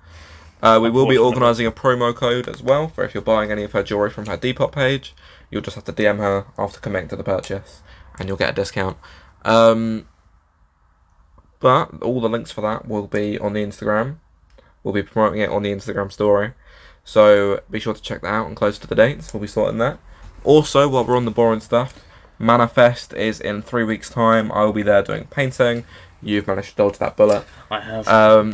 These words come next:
Speaker 1: no, I'll be there doing
Speaker 2: Hey.
Speaker 1: painting. There'll be a painting competition. We'll be giving away, uh, hundreds of pounds of Warhammer. Um, so yeah, come check that out.
Speaker 2: Yeah, do it.
Speaker 1: Yeah.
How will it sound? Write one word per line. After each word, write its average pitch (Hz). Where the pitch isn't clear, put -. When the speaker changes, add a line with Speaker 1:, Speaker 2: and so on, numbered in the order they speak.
Speaker 1:
no, 113
I'll 110
be 117
there 110
doing 107
Speaker 2:
Hey. 107
Speaker 1:
painting. 143
There'll 110
be 98
a 90
painting 107
competition. 104
We'll 98
be 95
giving 101
away, 101
uh, 67
hundreds 123
of 110
pounds 104
of 98
Warhammer. 98
Um, 98
so 120
yeah, 127
come -
check -
that 117
out. 160
Speaker 2:
Yeah, 113
do 110
it. 104
Speaker 1:
Yeah. 135